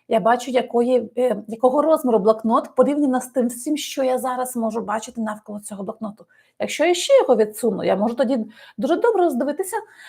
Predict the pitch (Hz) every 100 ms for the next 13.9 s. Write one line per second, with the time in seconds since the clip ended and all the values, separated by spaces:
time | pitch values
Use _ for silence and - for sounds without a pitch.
0 | - 269 269 339 392 359 269 220 240 233
1 | 277 339 349 339 339 330 311 330 330 320
2 | 330 330 254 247 254 285 254 294 294 302
3 | 285 269 262 240 262 269 359 277 262 247
4 | 254 - 247 269 - 226 233 262 - 233
5 | 254 254 247 220 202 233 247 262 254 285
6 | 294 339 339 - 269 269 - - - 233
7 | 247 254 269 285 277 320 - - - 226
8 | 302 254 247 277 269 - 240 277 277 254
9 | 240 247 247 247 - 269 262 240 240 233
10 | 240 254 240 226 - 254 - 285 - _
11 | - - - - - 359 285 339 330 330
12 | 330 311 427 339 285 - 247 269 320 302
13 | 277 285 294 220 208 208 - 220